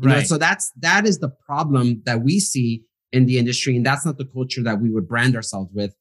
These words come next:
Speaker 1: That's
Speaker 2: Mm-hmm.
Speaker 1: why if you ever notice our logo, Eli and Mike, it's so
Speaker 2: Mm-hmm.
Speaker 1: colorful, it's, it's jumpy, it's cloudy, because it's just who we are. We want
Speaker 2: Yeah.
Speaker 1: to show everybody that we're all types of colors. We're all different in every way.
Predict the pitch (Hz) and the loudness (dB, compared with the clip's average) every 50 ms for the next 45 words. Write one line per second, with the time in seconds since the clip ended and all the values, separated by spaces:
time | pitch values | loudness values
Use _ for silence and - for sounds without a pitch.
0 | _ _ - 123 117 131 139 143 220 208 165 143 139 131 131 131 131 131 127 139 | _ _ -6 -2 2 2 2 4 4 2 2 2 2 2 2 0 -2 0 2 4
1 | 135 135 135 135 131 131 127 117 113 123 127 131 127 123 113 101 123 127 123 117 | 4 4 6 4 4 2 2 0 0 0 0 0 0 -2 -2 -2 -2 -2 -2 -2
2 | 110 113 123 127 127 - 107 - - 131 123 120 135 131 123 123 123 123 123 - | 0 0 0 0 -2 -4 -4 -2 0 0 2 4 4 4 4 4 2 0 -2 -4
3 | - 139 127 123 110 104 - - - _ _ _ - 104 98 - - - 127 127 | -6 -4 -2 -2 -2 -2 -4 -6 -10 _ _ _ -6 -6 -6 -4 -2 2 2 4
4 | 131 131 131 131 123 107 101 - - - 135 131 127 127 123 127 127 127 131 131 | 4 2 0 -2 -2 -2 -4 -4 -6 -4 0 2 2 2 2 2 2 0 -2 -6
5 | _ _ _ _ - 143 135 151 156 139 139 143 135 - 156 151 135 - 151 143 | _ _ _ _ -2 -2 2 2 2 4 4 2 2 0 -2 -4 -4 -4 -2 0
6 | 131 131 123 135 151 139 135 135 127 131 135 135 135 - - - 139 135 - - | 2 2 2 2 2 4 4 4 4 4 4 2 0 -2 -8 -8 -6 -4 -2 0
7 | 135 135 123 120 120 120 127 120 127 123 127 123 117 117 113 110 107 - _ _ | 0 2 2 2 2 2 0 0 2 2 0 0 0 0 0 0 -2 -4 _ _
8 | _ _ _ - 123 123 127 131 135 131 - _ - 143 160 185 - - 127 131 | _ _ _ -2 0 2 2 2 2 0 -4 _ -4 -2 -2 -2 0 -2 -2 -2
9 | 117 98 85 92 92 - - 117 117 127 143 151 139 - _ _ _ _ _ _ | -2 -4 -6 -6 -6 -6 -4 -2 0 2 0 0 -2 -6 _ _ _ _ _ _
10 | - 151 147 135 - 139 123 117 110 107 117 120 113 110 120 107 101 135 139 131 | -2 -2 0 0 0 0 2 2 2 2 2 0 0 0 -2 -2 0 2 2 2
11 | - 107 - | 2 0 -4